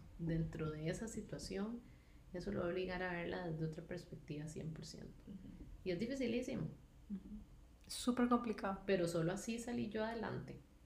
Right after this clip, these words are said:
Speaker 1: Solo haciendo esa práctica, yo en serio, todos los días, por más que llorara, yo decía, "Ok, en mis oraciones de la noche, pero voy a dar gracias por tal cosa". <laughs> Y en serio,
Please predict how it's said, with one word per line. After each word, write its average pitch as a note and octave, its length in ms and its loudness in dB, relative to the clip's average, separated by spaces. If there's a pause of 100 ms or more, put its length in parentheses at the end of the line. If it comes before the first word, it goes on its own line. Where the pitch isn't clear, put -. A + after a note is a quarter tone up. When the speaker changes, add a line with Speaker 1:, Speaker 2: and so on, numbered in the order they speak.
(100)
Speaker 1:
Solo C#4+ 400 8
haciendo G3+ 380 6
esa D4+ 240 4
práctica, C#4+ 600 6 (120)
yo F#3+ 120 8
en G#3+ 120 6
serio, G#3+ 400 4
todos F#3+ 180 4
los B3 160 4
días, B3 240 4
por F#3+ 160 2
más D#3+ 240 2 (140)
que C4 280 2
llorara, A3+ 600 8 (520)
yo F#3 160 8
decía, F#3+ 420 6
"Ok, D#3+ 160 0
en E3+ 260 6
mis E3 160 4
oraciones D#3+ 440 4
de F#3+ 100 4
la F#3 120 4
noche, E3+ 400 0 (500)
pero E3+ 240 6
voy E3 180 4
a E3+ 80 2
dar F#3+ 180 0
gracias F#3+ 460 0
por - 300 -8
tal - 240 -4 (120)
cosa". F4+ 400 4 (160)
<laughs> - 1200 12
Y A#3 140 8
en A3+ 180 10
serio, F4+ 400 12